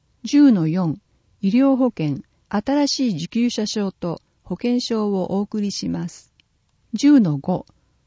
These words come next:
小布施六歳市。小布施六歳市の出展者とステージ出演者を募集します。十の六、思いやり。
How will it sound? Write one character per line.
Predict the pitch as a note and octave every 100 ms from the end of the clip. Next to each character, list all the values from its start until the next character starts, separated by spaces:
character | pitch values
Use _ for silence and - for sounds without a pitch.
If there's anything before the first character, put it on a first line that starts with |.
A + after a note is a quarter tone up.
| _
小 | F#3 G#3+
布 | C4+
施 | C4+ A#3+ G#3
六 | G3+ -
歳 | C#4 B3+
市。 | F3+ - - - _ _ _ _ _ _ _ _ _
小 | G#3+
布 | G#3+
施 | C4+ C#4
六 | A3+ -
歳 | - D4 A#3+
市 | - F3+
の | D#3+ - _
出 | - -
展 | - C#4 A#3
者 | - D3
と | D3+ - _ _ _ _
ス | A#3+
テ | - C4+ C#4
ー |
ジ | B3+ B3+
出 | - G#3+ -
演 | C#4 C4
者 | - F3+
を | D#3
募 | D#3 D#3+
集 | - G#3
し | - G3
ま | F#3 F3
す。 | - - _ _ _ _ _ -
十 | - D4+ A#3
の | D#3+
六、 | D3+ D3+ G3+ F#3+ _ _ _ _ -
思 | F#3 A3 A#3+
い | A3+
や | G3+
り。 | F#3+ F#3